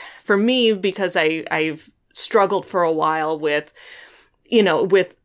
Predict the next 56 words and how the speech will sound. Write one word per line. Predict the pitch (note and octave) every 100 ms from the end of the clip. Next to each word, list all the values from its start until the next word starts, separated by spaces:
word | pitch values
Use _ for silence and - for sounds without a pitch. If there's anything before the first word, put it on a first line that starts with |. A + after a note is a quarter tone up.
| -
being | F#3+ A#3 A3+
able | G#3 F#3+
to | F#3
stick | - F#3+
with | G3 F3+
a | F3
book | E3+ E3
and | E3+ D#3+
for, | E3+
with | E3
my | D3
attention | B2+ B2+ G3+ F#3+ G3 E3+
not | D#3+ D#3+
being | E3 D3+
able | D3+ D#3 D#3
to, | - E3+ F3+
you | F3+
know, | D#3 D3
to, | - C#3+ A#2+
to | - F#3
focus. | - E3 D#3+ D#3 - -
Like, | E3 D3
sometimes | G#3+ A#3 A#3+ G#3+
I'm | F#3+
like, | E3+
"You | G#3+
know | C#4
what? | D#4+ E4+ - _ _
I'm | - -
gonna, | G#3+ G#3+ F#3
I'm | G3+
gonna | G3+ F3
pick | - F4+
the | E4
books | A#3 A#3 -
that | F3
were | E3+
really | F#3 G3
fun | F#3+ - - D#3 - - _ _
for | - F#3
me." | D3+ C3+ - - _ - - - -
And | F3 D#3+ D#3 D#3
the | F3
ones | F3 F3+ F3+ E3+
that | F3
I | - F3+
was | F#3 F3+
able | F3+ F#3+ G3
to | F#3+
get | E3+ D#3+
through | - E3+
and | D#3
really | D#3 D3+ D#3
enjoy | D#3 D#3+ D#3+ E3
<laughs> | -
despite | - - G3+ - G3+ - -